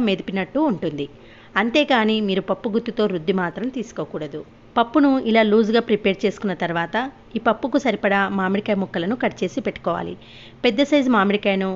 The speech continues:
నీళ్ళతో శుభ్రంగా కడిగి పీల్ ఆఫ్ చేసి ముక్కలు కూడా ఇలా పెద్దగా కట్ చేసుకొని పీస్తో సహా రెడీగా పక్కన పెట్టుకోండి. తర్వాత స్టవ్ on చేసి ఒక ప్యాన్లోకి just రెండు టేబుల్ స్పూన్ల ఆయిల్ వేసుకోండి. ఆయిల్ వేడెక్కిన తర్వాత పావు టీ స్పూన్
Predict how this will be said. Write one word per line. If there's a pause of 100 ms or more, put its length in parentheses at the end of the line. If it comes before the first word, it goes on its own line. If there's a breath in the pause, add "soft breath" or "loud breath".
(140)
నీళ్ళతో
శుభ్రంగా
కడిగి (200)
పీల్
ఆఫ్
చేసి (180)
ముక్కలు
కూడా (120)
ఇలా (100)
పెద్దగా (100)
కట్
చేసుకొని (240)
పీస్తో (140)
సహా (140)
రెడీగా
పక్కన (100)
పెట్టుకోండి. (600 loud breath)
తర్వాత (180)
స్టవ్
on
చేసి (200)
ఒక
ప్యాన్లోకి (140)
just (100)
రెండు
టేబుల్
స్పూన్ల (200)
ఆయిల్
వేసుకోండి. (800 loud breath)
ఆయిల్
వేడెక్కిన
తర్వాత (400)
పావు
టీ
స్పూన్